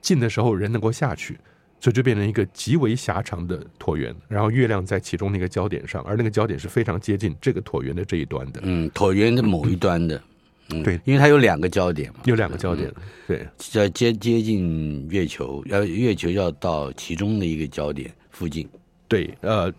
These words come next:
Speaker 1: 这个焦点跟椭圆这两件事情，
Speaker 2: 嗯。
Speaker 1: 在我们所有的行星、恒星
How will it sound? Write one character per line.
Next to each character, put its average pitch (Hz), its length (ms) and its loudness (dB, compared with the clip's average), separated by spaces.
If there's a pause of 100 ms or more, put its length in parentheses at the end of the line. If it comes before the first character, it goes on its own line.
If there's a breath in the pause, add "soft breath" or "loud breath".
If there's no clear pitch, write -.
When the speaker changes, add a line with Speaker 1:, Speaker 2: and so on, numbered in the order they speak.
(140)
Speaker 1:
这 170 100 4
个 139 100 4
焦 139 280 4
点 82 200 -4 (100)
跟 127 280 2
椭 78 220 -2
圆 82 200 0
这 104 120 2
两 85 180 -2
件 98 160 -2
事 90 160 -2
情， - 180 -8 (160 loud breath)
Speaker 2:
嗯。 78 240 -4 (120)
Speaker 1:
在 113 160 4
我 82 120 0
们 87 140 -4
所 - 400 2
有 - 160 -2
的 78 100 -6
行 85 280 -8
星、 107 200 -2
恒 80 220 -8
星 92 260 -6